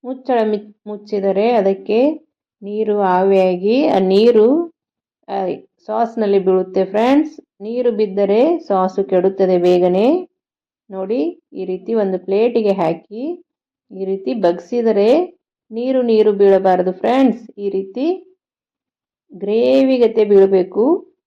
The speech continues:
ಅಂದರೆ ಟೊಮೆಟೊ ಕೆಚಪ್ ರೆಡಿಯಾಗಿದೆ ಎಂದರ್ಥ.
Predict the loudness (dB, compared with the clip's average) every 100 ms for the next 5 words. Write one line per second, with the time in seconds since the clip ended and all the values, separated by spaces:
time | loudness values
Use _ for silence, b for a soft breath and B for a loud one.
0 | _ -12 -8 -4 -2 -2 -2 -6 _ -12
1 | -8 -8 -8 -8 -8 -4 -2 -2 -6 _
2 | _ -8 -6 -4 -2 -2 -2 0 0 0
3 | 0 -2 -2 -6